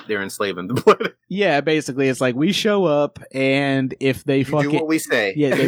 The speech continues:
Speaker 1: <laughs>
Speaker 2: they play along, or we fucking get rid of you, and the ones that are still here will, will play along,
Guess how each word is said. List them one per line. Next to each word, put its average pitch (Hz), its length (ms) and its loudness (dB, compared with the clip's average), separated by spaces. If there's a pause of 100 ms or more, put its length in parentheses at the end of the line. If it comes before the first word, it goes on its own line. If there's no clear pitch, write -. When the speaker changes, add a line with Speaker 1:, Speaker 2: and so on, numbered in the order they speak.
Speaker 1:
<laughs> - 80 -10
Speaker 2:
they 160 120 2
play 165 280 0
along, 147 680 0
or 135 340 2
we 123 240 0
fucking 135 380 0
get 120 160 0
rid 156 240 0
of 131 120 -2
you, 120 380 2
and 117 320 -2
the 117 60 2
ones 123 260 0
that 123 120 2
are 117 120 4
still 117 260 0
here 139 320 0
will, 110 240 -2 (220)
will 113 160 0
play 113 240 -2
along, 101 480 -2